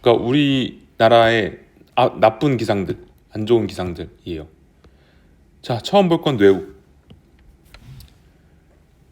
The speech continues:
뇌우는 천둥, 번개, 소나기 내리는 거. 자, 얘는 강한 상승 기류가 있어야겠죠, 당연히. 어디지? 강한 상승 기류. 그럼 주로 여름이에요, 겨울이에요?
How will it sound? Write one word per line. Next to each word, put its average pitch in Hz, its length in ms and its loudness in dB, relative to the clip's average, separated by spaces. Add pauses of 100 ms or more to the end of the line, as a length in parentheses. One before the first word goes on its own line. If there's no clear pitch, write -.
(160)
뇌우는 156 680 4
천둥, 196 320 0
번개, 107 340 -2 (420)
소나기 110 380 -4
내리는 101 320 -2
거. - 120 -12 (1120)
자, - 140 2
얘는 165 240 4
강한 185 440 2
상승 196 300 0
기류가 135 220 2
있어야겠죠, 95 800 -6
당연히. 98 360 -8 (680)
어디지? - 380 -12 (120)
강한 113 400 -4
상승 120 340 -8
기류. 87 180 -10 (1700)
그럼 160 160 0
주로 147 500 2 (140)
여름이에요, 107 840 2
겨울이에요? 90 400 -4